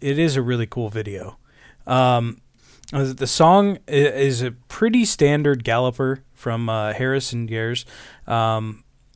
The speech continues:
but it's really cool, and it has, like, a dark vibe to it. Um, it's hard to describe without listening to it, but it has every, every, um, section has this kind of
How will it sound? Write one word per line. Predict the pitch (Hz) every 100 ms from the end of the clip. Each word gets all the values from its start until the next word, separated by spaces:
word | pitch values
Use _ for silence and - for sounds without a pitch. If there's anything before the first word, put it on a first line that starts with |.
| _ _ - - _
but | 135 175
it's | 208
really | 202 262 226
cool, | - 220 202 151 95
and | 135 147
it | - 147 139
has, | - 185
like, | 185 180
a |
dark | 135 - 135 143 143
vibe | - 113 120 120 117 113 -
to | 107
it. | 95 90 - - - -
Um, | 117 117 113 110
it's | 135 -
hard | 196 202
to | 196 147 _
describe | - 139 - 135 135 127
without | 123 127 117 107 _ _ _ _ _ _ _
listening | 139 151 - 135 123
to | 117 120
it, | 104 - - - - -
but | 135
it | -
has | 160 160 160 -
every, | 160 202 214 185 -
every, | 156 190 196 135 - _ _
um, | 131 127 117 113 - _ _ _
section | - - 170 - - 104 98 - - _
has | - 143 131 117
this | 131 117 -
kind | - 170 185
of | 156 117 -